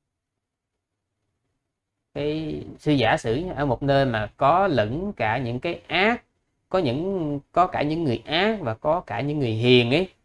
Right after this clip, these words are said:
thì mình có quyền suy nghĩ là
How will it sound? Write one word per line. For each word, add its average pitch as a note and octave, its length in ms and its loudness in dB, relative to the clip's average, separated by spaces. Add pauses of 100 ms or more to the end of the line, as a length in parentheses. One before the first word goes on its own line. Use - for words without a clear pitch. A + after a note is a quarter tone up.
(1000)
thì A#2 500 2 (1200)
mình A#2 340 0
có F3+ 160 2
quyền A#2+ 420 4
suy D3+ 200 0
nghĩ B2 260 0
là B2+ 200 -4